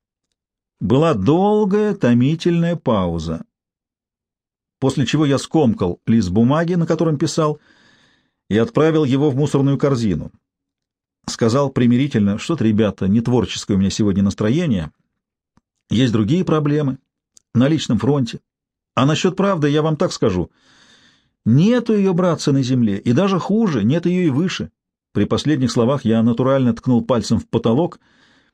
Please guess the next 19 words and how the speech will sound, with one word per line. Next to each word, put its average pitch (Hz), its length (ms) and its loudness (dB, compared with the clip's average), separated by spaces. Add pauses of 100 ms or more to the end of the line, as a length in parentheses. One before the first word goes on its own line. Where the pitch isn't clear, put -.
(600)
и 113 80 0
с - 100 -2
удивлением 165 500 2
отметил, 156 360 0
что 139 200 0
глаза 135 380 2
всех 160 300 -2
присутствующих 156 760 0
рефлекторно 143 640 0
проследили 165 520 0
за 120 160 0
тем, 123 180 0
куда 139 220 0
я 107 120 0
указываю. 87 460 -4 (1800)
«Нет, 143 300 2
ну 147 80 0
если 151 180 -2
серьезно», — 160 560 0